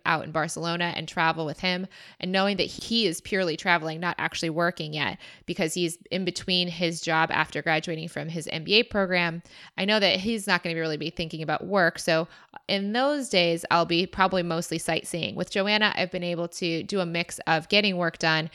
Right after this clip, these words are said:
since she still has a company to run too, and then also exploring with her. It's a little more exhausting, though, to be trying to balance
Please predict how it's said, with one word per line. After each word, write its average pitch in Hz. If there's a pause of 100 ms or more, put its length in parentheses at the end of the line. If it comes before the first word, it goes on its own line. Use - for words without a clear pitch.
(120)
since -
she 208
still 180
has 160
a 156
company 156
to 151
run 151
too, 190 (300)
and 170
then 160
also 151
exploring 139
with -
her. -
It's 196
a 220
little 240
more 202
exhausting, 151
though, 101
to 170
be 180
trying 170
to 170
balance 147